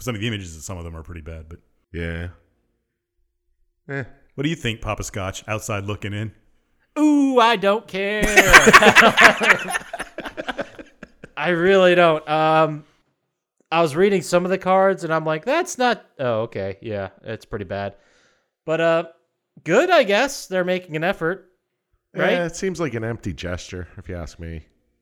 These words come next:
Speaker 3: Maybe you think it's a little too little, too late situation?
Speaker 2: Yeah, it's kinda silly. Just let it go.
Speaker 1: Well, I don't care if they get rid of 'em.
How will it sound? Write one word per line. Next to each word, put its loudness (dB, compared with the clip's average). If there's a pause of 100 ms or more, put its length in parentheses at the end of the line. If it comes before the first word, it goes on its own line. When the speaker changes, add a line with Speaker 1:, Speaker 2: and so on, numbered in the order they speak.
(140)
Speaker 3:
Maybe -12
you -8
think -4
it's -10
a -8
little -2
too -6
little, -2
too -6
late 0
situation? -6 (200)
Speaker 2:
Yeah, -6
it's -12
kinda -8
silly. -10 (280)
Just -20
let -8
it -12
go. -10 (360)
Speaker 1:
Well, -8
I -14
don't -10
care -14
if -18
they -12
get -12
rid -8
of -8
'em. -12